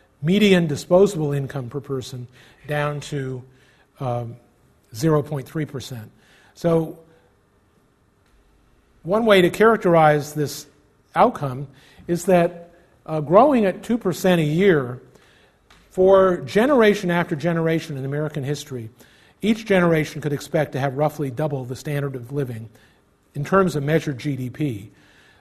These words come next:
that the previous generation had. The current generation of young people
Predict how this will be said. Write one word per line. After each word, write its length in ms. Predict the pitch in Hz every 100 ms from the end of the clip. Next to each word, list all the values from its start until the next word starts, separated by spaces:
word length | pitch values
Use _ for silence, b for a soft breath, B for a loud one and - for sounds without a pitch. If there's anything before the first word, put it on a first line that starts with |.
| b
that 340 | 139 160 156 -
the 60 | -
previous 320 | 160 143 127
generation 560 | 143 127 123 117 -
had. 320 | 110 107 90 - b b b b b b
The 100 | 165
current 340 | - 226 262
generation 880 | 156 180 175 160 156 - 151 143 147 b b b b
of 140 | 139
young 260 | 160 185 185
people 480 | 160 127 131 123